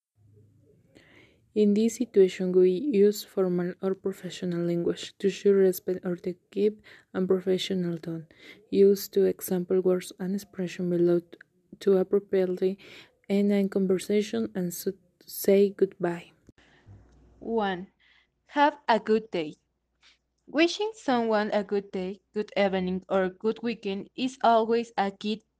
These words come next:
Speaker 2: gesture. This expression is used both in spoken and in a written form, which means you can use it to end a conversation face-to-face,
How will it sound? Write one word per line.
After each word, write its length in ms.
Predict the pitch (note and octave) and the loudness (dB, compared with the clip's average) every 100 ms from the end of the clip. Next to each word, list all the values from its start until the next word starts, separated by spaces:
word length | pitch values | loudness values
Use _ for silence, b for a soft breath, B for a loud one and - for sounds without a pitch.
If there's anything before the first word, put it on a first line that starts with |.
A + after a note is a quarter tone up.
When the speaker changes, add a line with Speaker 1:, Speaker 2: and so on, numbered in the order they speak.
| _ _ | _ _
Speaker 2:
gesture. 560 | G#3+ G#3 - - D#3+ F#3+ B B B B | -4 -2 -4 -10 -10 -10 B B B B
This 360 | A#3 A#3+ C4+ - | -2 0 0 2
expression 640 | B3+ B3 - G#3+ G#3 G#3 G#3 | -2 0 2 2 2 -2 -2
is 360 | - A3 A3 - | -2 -2 -4 -8
used 460 | G3+ A3 A3 G#3 G#3 | -6 -4 -2 -4 -2
both 220 | F#3+ F#3 - | 0 0 -2
in 180 | F#3+ F#3 | -6 -6
spoken 540 | - G#3+ G3+ G#3+ G3+ - | -2 -2 -2 -4 -6 -6
and 560 | G3 F#3+ F#3 F3+ F3+ F3+ | -6 -6 -6 -6 -8 -10
in 120 | - F#3 | -10 -10
a 80 | F3+ | -6
written 320 | F#3+ F#3+ G3 | -8 -6 -10
form, 340 | F#3+ B3+ G#3 F#3 B B B B _ | -4 -2 -2 -6 B B B B _
which 260 | B3+ C4 - | -4 -4 -4
means 360 | C#4 B3+ B3+ | -2 -2 -2
you 120 | B3 | -4
can 300 | A#3 A3+ G3+ | -2 0 0
use 340 | G3 A3+ A#3 - _ | 2 2 0 -2 _
it 200 | A3+ A3+ | -4 -4
to 140 | - G#3+ | 0 2
end 260 | G3 F#3+ | 4 2
a 80 | F#3+ | 0
conversation 800 | F#3+ G3+ F#3+ F#3+ F#3+ F3+ - F#3 | -2 -2 -2 -2 -4 -4 -6 -8
face-to-face, 800 | F#3+ F#3+ F#3 - F#3 G3+ F#3 - | -6 -6 -6 -10 -4 -2 -2 -4